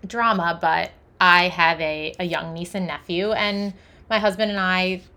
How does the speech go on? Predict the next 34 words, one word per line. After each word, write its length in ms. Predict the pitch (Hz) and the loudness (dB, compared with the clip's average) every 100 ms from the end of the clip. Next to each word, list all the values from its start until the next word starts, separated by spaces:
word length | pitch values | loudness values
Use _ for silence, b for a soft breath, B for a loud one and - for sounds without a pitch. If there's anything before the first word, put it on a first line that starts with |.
| - - | -20 -16
didn't 360 | - 165 170 175 | -8 -6 -6 -8
want 260 | 160 156 165 | -6 -6 -4
to 100 | 170 | 0
have 240 | 165 156 | 2 0
children 640 | - 147 147 160 165 180 185 b b b - | -2 -8 -4 -6 -4 -8 -12 b b b -2
at 80 | 214 | 0
our 160 | 233 | 2
wedding. 360 | 269 262 151 151 | 2 2 -2 -6
It 120 | 151 | -10
didn't 260 | 170 170 - | -8 -10 -10
feel 280 | - 160 | -6 -4
like 260 | 160 156 147 | -2 -4 -6
the 140 | 160 | -10
appropriate 680 | 156 - 156 - 160 156 - _ _ _ - | -10 -8 -10 -6 -2 -2 -4 _ _ _ -12
setting. 480 | - 156 165 190 | -4 -2 0 -2
It 60 | 190 | -4
was 120 | 165 | -4
a 80 | 165 | -4
very 260 | 160 151 156 | -2 -4 -6
small 300 | - 151 151 | -6 -6 -4
wedding. 340 | 147 160 175 | -4 -4 -4
They're 160 | 165 160 | -4 -4
very 260 | 156 156 | -4 -4
young 220 | 151 147 | -6 -10
children. 420 | 156 139 139 196 233 | -12 -12 -10 -8 -6
As 200 | 185 170 | -8 -8
much 180 | 156 | -10
as 160 | 165 - | -10 -12
we 100 | 151 | -12
love 280 | 143 143 - | -8 -8 -4
them, 340 | 156 156 165 - b b b b b _ - | -4 -4 -8 -14 b b b b b _ -14
it 120 | 175 | -8
just 180 | 175 - | -8 -4
didn't, 320 | 180 160 160 | -4 -4 -10